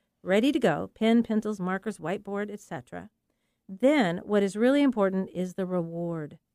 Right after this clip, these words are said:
Our brains love rewards. So to get that dopamine hit for the reward, what would be your reward for writing a part of the book?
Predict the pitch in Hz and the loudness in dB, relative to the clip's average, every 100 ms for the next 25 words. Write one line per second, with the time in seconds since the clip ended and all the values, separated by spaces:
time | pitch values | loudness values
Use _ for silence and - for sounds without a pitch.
0 | - 185 185 202 220 240 247 - 190 190 | -4 -2 -2 0 4 6 4 2 -4 0
1 | 180 - 185 180 175 160 143 - - _ | -2 -4 -4 -2 -2 -4 -4 -10 -20 _
2 | _ _ _ 226 214 247 262 285 247 262 | _ _ _ 4 4 4 4 4 4 2
3 | 262 254 226 208 - 196 196 190 202 285 | 4 6 6 2 -4 -6 -4 -2 0 4
4 | 254 185 185 185 185 202 220 247 208 208 | 4 2 -2 -8 -4 -2 0 0 0 0
5 | 208 226 202 180 165 - 220 185 151 180 | 0 0 0 -2 -4 -4 -4 -4 -6 -4
6 | 202 - 147 151 190 196 320 - - | -6 -8 -14 -14 -14 -6 -6 -6 -10